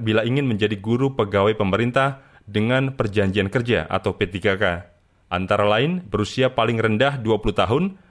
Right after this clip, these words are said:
dan paling tinggi satu tahun sebelum batas usia tertentu pada jabatan yang akan dilamar. Tidak pernah dipidana dengan penjara dua tahun atau lebih.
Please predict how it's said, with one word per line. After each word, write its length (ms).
dan 400
paling 240
tinggi 240
satu 320
tahun 400
sebelum 480
batas 320
usia 320
tertentu 480
pada 240
jabatan 480
yang 160
akan 240
dilamar. 480
Tidak 240
pernah 240
dipidana 640
dengan 320
penjara 400
dua 320
tahun 320
atau 240
lebih. 320